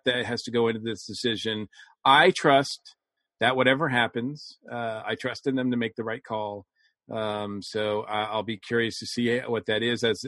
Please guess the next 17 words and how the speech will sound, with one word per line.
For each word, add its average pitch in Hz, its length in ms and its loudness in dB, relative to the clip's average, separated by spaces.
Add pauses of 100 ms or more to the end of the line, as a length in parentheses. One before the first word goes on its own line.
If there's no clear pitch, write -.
as 107 200 -4
it 110 100 -12
develops. 123 720 -2 (440)
Um, 107 380 -2
but 113 160 0
in 120 160 2
the 147 60 6
meantime, 160 600 4
like 156 180 2
I 160 40 0
said, 143 300 4
all 113 180 4
we 170 100 2
can 156 120 -2
do 165 140 6
is 117 160 2
guess, 131 580 2